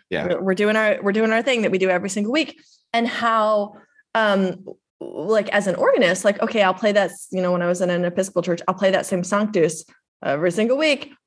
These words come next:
Speaker 2: but then I vary the harmony to it so that the
Speaker 1: Yeah.
Speaker 2: person who can sing the melody and they know that, but then you, you, you have the repetition, but you vary alongside of it.
Speaker 1: Yeah.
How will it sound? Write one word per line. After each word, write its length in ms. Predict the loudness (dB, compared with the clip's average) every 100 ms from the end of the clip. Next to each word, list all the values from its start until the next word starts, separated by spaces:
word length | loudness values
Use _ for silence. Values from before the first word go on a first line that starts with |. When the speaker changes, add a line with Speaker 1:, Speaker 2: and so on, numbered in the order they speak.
| -2
Speaker 2:
but 100 | 0
then 120 | 2
I 80 | 2
vary 200 | 2 0
the 80 | 0
harmony 340 | 0 0 -2
to 80 | -4
it 140 | -10 _ -20 -20
so 180 | -2 2
that 100 | 4
the 80 | 2
Speaker 1:
Yeah. 80 | 0
Speaker 2:
person 480 | 0 0 -2 -4 -8 -2
who 100 | 0
can 160 | 0
sing 160 | 0 0
the 60 |
melody 360 | 2 2 2 2
and 100 | 0
they 80 | 0
know 140 | 2
that, 140 | 0 0
but 100 | -4
then 180 | -4 -8 -10 -6
you, 240 | -4 -4 -4
you, 320 | -2 0 0
you 140 | 0
have 160 | 0 2
the 80 | 2
repetition, 540 | 0 0 -2 0 2
but 140 | 2 0
you 120 | -2
vary 500 | 2 2 4 2 0
alongside 500 | -2 -2 -4 -2 -2
of 60 | 0
it. 120 | -2 -4 _ _ _
Speaker 1:
Yeah. 320 | 0 2 0